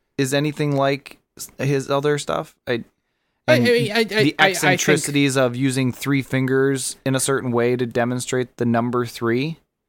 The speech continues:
Speaker 1: No?
Speaker 2: I, I, I don't, I, I don't think that particular thing is super Tarantino-y, that particular plot beat, but, like, um, but the, that scene in particular, while incredible,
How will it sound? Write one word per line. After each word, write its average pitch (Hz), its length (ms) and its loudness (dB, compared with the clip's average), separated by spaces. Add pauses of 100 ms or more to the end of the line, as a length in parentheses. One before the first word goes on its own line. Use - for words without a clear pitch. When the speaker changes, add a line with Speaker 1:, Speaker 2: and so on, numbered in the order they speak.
(280)
Speaker 1:
No? 131 260 -2
Speaker 2:
I, 190 60 0
I, - 260 -6 (240)
I 165 100 2
don't, 127 140 -4
I, 117 260 -2
I 98 40 -8
don't 104 100 -10
think 98 200 -12
that - 260 -6 (380)
particular 107 460 -6
thing 107 240 -4
is - 120 -8
super 139 380 -4
Tarantino-y, 98 760 -8
that 98 200 -6
particular 98 440 -8
plot - 340 -8
beat, 101 260 -10
but, - 240 -4
like, 104 300 -6
um, 104 340 -6 (840)
but 135 220 -2
the, 127 380 -2
that 131 360 -2
scene 147 320 -2
in 135 220 -2
particular, 113 600 -2
while 110 320 -2
incredible, 110 760 -4